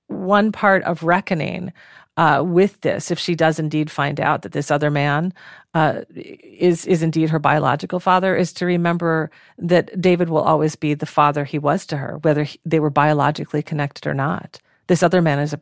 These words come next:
is a perfect stranger. And I think that all of this is complicated enough that, you know,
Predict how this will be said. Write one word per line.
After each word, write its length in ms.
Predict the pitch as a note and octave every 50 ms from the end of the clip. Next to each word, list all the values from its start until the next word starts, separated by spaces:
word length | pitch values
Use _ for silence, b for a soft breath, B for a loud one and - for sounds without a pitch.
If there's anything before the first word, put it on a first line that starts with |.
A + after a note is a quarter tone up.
| _ _ -
is 120 | D#3 D3
a 60 | D3+
perfect 360 | - - D#3+ D3 - D#3 - -
stranger. 600 | - D3 C#3+ D#3 F3+ F3 - - - - - - B B B B B B B B B B B _
And 280 | - G#3 G#3+ G#3 G3+ - -
I 120 | - A#3
think 200 | A3 - D4 E4 -
that 140 | E4 - - -
all 260 | - E3 G3+ C4 C#4+
of 80 | B3+
this 220 | G3 G3+ F3+ - F#3
is 100 | F3 -
complicated 720 | - - - G#3 A#3 - - - - F3 D#3 C#3+ C3+ C#3+
enough 480 | D3 C#3+ C3 C3+ C3+ C#3 D#3 - _ _ _ _ _ _ _ _ _ _ _ _ _ - -
that, 400 | F3+ F3 F#3+ F3+ F3 F3 E3 -
you 120 | G#3 G3
know, 420 | F#3 E3+ E3+ E3 E3+ D#3+ - -